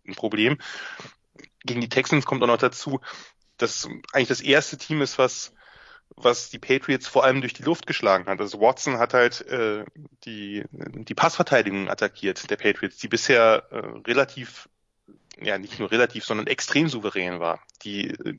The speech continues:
gegen kaum einen Gegner irgendwie auch nur ansatzweise was zugelassen hat. Und dazu kommt eben eine Offense, die offensichtlich out of sync ist.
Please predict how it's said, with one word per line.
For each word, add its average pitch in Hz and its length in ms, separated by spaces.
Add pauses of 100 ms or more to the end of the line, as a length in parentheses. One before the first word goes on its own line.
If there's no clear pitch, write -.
gegen 110 300
kaum 147 280
einen 113 240
Gegner 107 400
irgendwie 110 440
auch - 80
nur 104 160
ansatzweise 117 420
was 101 180
zugelassen 107 460
hat. 131 180 (1300)
Und 123 100
dazu 120 240
kommt 143 200
eben 135 160
eine 123 100
Offense, 127 400
die 120 100
offensichtlich 131 680
out 131 100
of 127 80
sync 139 320
ist. - 320